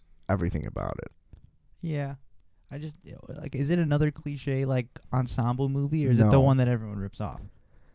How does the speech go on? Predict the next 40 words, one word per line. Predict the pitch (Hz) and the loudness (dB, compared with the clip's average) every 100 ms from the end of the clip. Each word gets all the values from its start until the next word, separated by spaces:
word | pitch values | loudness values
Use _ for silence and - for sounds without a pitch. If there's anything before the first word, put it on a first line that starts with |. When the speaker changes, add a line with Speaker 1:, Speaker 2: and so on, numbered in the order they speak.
| _ | _
Speaker 2:
Like, | 110 | -14
is | 110 | -12
it | 113 | -6
the, | - | 2
is | 123 | 8
Speaker 1:
No, | 131 90 | 8 8
Speaker 2:
it, | 92 | 4
is | |
Speaker 1:
yeah, | 98 | 2
Speaker 2:
that | 127 | 6
Speaker 1:
they, | 127 135 131 110 | 8 10 10 6
they | 98 123 131 | 2 6 6
did | 131 117 110 | 8 4 4
something | 117 95 95 | 0 0 -2
really | 92 92 73 | 0 0 0
special. | 85 - 85 - - - - - | -4 -6 -8 -6 -10 -12 -18 -20
Speaker 2:
Uh, | - - | -18 -10
yeah? | 110 113 - - | -8 -8 -10 -6
Speaker 1:
Yeah. | - 58 60 - - - - - | -4 -2 -4 -10 -20 -20 -20 -20
Speaker 2:
It's | - | -16
hard | 123 104 | -16 -14
to, | 101 | -14
like, | 90 90 - | -14 -16 -10
Speaker 1:
Y-, | 107 | 0
Speaker 2:
when | 113 | 2
it | 120 | 6
Speaker 1:
you | 127 127 | 6 6
cannot | - 143 131 120 107 92 73 - | 4 4 6 6 4 2 -2 -6
come | 82 | -10
close. | 87 - 107 120 - | -6 2 2 2 2
Nobody | 131 170 165 135 | 8 10 12 10
has | 120 104 | 8 6
camaraderie | - 110 101 101 98 | 2 4 4 4 0
like | 87 82 | 0 -4
that | - 69 | -4 -4
on | 67 | -6
screen. | - - 76 71 | -8 -6 -6 -4
Are | |
you | 65 | -6
kidding? | - 107 120 | -4 -4 -4